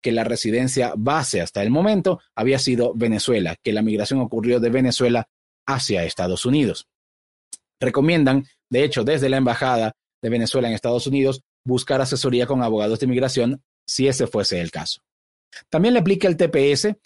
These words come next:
a quienes hayan llegado como turistas. Por ejemplo, se le haya vencido ya el tiempo de estadía o no. E incluso quienes tienen andando trámites de asilo, que ya vamos a entrar en ese aspecto en un instante. Ahora,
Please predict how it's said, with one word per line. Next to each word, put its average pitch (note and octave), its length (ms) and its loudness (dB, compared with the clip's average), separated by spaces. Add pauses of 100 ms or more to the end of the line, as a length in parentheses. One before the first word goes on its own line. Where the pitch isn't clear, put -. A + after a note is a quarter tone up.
(160)
a C3 100 -4
quienes C#3 260 0
hayan D#3+ 200 0
llegado C#3 360 0
como C3+ 400 0
turistas. E3 600 -4
Por A2 140 -2
ejemplo, C3 500 -2 (240)
se G#2 160 -4
le A2+ 100 0
haya A#2+ 120 2
vencido A#2 640 0 (240)
ya B2+ 220 2
el A#2 80 0
tiempo B2+ 360 2
de A#2+ 140 2
estadía A#2+ 720 -2
o D#3 160 0
no. A3+ 300 0 (400)
E C3+ 80 0
incluso A#3+ 640 0
quienes D#3+ 280 0
tienen G#3 280 0
andando E3+ 420 2
trámites D#3 480 0
de C3 140 2
asilo, G#3+ 500 0 (220)
que B2+ 100 0
ya C#3 120 2
vamos C#3+ 360 2
a A#2 180 -2
entrar A#2 300 0
en A2+ 120 0
ese A2 140 -2
aspecto G2+ 360 -4
en G2+ 80 0
un F#2+ 160 -2
instante. C#2 400 -10 (520)
Ahora, B2+ 300 -2